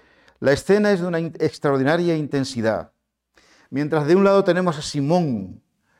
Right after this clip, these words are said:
cuyo juicio está distorsion-, distorsionado por su falso sentido de autocomplacencia y de justicia. Jesús y ella en medio.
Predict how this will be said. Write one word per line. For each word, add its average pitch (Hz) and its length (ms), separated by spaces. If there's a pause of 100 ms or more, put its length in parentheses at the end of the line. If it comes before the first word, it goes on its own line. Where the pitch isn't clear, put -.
(880)
cuyo 151 240
juicio 180 840
está 175 320
distorsion-, 160 760
distorsionado 156 800
por 147 160
su - 160
falso 165 520
sentido 160 580
de 147 260
autocomplacencia 143 1160 (460)
y 127 100
de 135 80
justicia. 127 720 (680)
Jesús - 720 (420)
y 143 220
ella 160 280
en 127 140
medio. 110 600